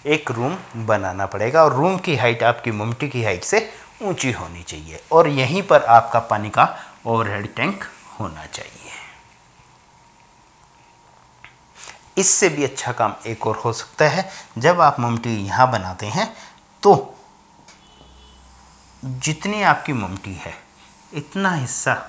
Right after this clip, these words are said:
आप ये complete cover कर देते हैं,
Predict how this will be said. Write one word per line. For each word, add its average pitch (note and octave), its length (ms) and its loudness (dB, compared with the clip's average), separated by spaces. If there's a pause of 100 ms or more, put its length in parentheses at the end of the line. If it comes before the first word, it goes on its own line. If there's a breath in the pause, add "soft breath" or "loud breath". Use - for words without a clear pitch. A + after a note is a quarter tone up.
(380)
आप B2 320 4 (680 loud breath)
ये C3 120 -2 (240)
complete C#3 560 2
cover A#2 320 2
कर F#2 160 -6
देते E2 300 -12
हैं, F2+ 260 -12